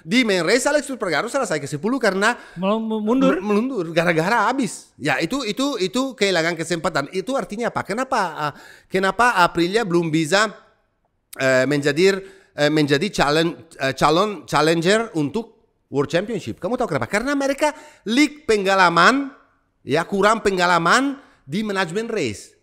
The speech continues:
Speaker 1: Sering sekali mereka bikin masalah yang rookie mistake.
Speaker 2: Yang sebenarnya kerugian
Speaker 1: Ya.
Speaker 2: itu nggak, sebenarnya masalah tidak terlalu penting, tetapi
Speaker 1: Ya.
Speaker 2: jadi penting. Seperti tahun lalu,
Speaker 1: Ya.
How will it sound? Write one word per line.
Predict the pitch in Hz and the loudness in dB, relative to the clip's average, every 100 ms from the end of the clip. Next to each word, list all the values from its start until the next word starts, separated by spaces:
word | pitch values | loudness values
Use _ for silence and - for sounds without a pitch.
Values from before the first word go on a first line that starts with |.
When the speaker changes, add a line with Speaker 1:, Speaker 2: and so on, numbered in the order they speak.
| _ _ | _ _
Speaker 1:
Sering | - 247 262 | 2 4 2
sekali | 262 262 | -2 -2
mereka | 294 247 262 285 | 0 0 0 -2
bikin | 240 240 | -2 0
masalah | 214 208 208 226 | 0 2 2 2
yang | 247 190 | 2 2
rookie | 190 170 190 | -2 -4 -6
mistake. | 208 208 | -2 0
Speaker 2:
Yang | 226 233 | 2 2
sebenarnya | 214 220 214 247 240 | 0 0 2 0 0
kerugian | 226 196 202 202 | 0 2 2 2
Speaker 1:
Ya. | |
Speaker 2:
itu | 254 | -2
nggak, | 240 202 - | -4 -4 -8
sebenarnya | - 220 208 233 262 | -8 -6 -4 -4 -4
masalah | 220 214 208 190 180 180 | -6 -8 -6 -6 -6 -10
tidak | 226 214 202 - | -4 0 0 0
terlalu | 196 190 190 | 0 0 0
penting, | 185 165 185 226 254 - | -6 -10 -8 -8 -8 -8
tetapi | 196 190 135 | -6 -4 -2
Speaker 1:
Ya. | - | -2
Speaker 2:
jadi | - | -2
penting. | 262 190 165 | -6 -4 -6
Seperti | 151 175 180 | -6 -6 -2
tahun | 175 180 | 0 0
lalu, | 170 185 202 - | 0 -2 -4 -8
Speaker 1:
Ya. | 107 101 87 | -8 -8 -8